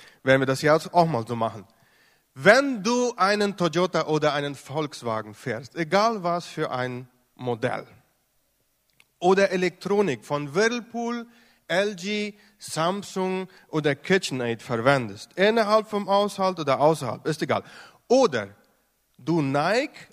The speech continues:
Adidas, Vans oder Converse Schuhe hast oder trägst, bitte hebe deine Hand. <laughs>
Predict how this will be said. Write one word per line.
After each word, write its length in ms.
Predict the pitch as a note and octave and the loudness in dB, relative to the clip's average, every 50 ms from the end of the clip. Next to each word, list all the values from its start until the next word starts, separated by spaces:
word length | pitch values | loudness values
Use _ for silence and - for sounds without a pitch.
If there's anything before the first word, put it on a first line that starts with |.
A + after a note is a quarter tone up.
| _ | _
Adidas, 920 | _ D3 D3 C#3 B2+ A#2+ B2+ F3+ G#3+ A3+ G#3 D3+ D3+ D#3 E3+ F#3+ F#3 - - C3 | _ -2 -2 -2 -2 -2 -4 -4 -4 -4 0 2 2 4 2 2 -2 -6 -14 -16
Vans 480 | A#2+ A#2+ D3 D#3+ F#3+ A3+ A#3+ A#3+ A#3+ | -4 0 0 2 2 2 0 -2 -6
oder 240 | G#3 A3 G#3+ G#3 G3 | -6 -2 -2 -2 -2
Converse 680 | G3 - - C#3+ G3 A3 A3+ A#3 G#3+ D#3 C#3+ C3 B2 A#2 | -4 -6 -8 -4 -2 0 0 0 0 0 -2 -2 -2 -4
Schuhe 520 | - - - D#3 D3 C#3 B2+ B2 A#2 - | -8 -6 -2 0 0 0 0 -2 -2 -4
hast 300 | E3 F#3 G#3 - - - | -4 -4 -4 -6 -10 -6
oder 200 | E3+ F3 E3 - | -4 -4 -4 -4
trägst, 380 | - - D#3 A#2 G#2 - - - _ _ _ _ | -2 -2 -2 -2 -2 -6 -12 -16 _ _ _ _
bitte 220 | - F3+ F3+ - D3 | 2 2 2 2 0
hebe 220 | D3 D#3+ D3 D3 | 0 0 -2 0
deine 260 | C3+ C3 C3 C#3 B2 | -2 0 0 0 0
Hand. 300 | B2 A2+ G2 G2 - - - _ _ _ _ _ _ _ _ _ _ _ _ _ _ _ _ - - - - - | -2 -4 -4 -6 -12 -20 -20 _ _ _ _ _ _ _ _ _ _ _ _ _ _ _ _ -20 -18 -12 -8 -8
<laughs> 460 | B2 - B2+ A2+ A2+ A#2 G#2+ G#2+ | -4 -2 -2 -2 0 -2 -2 -4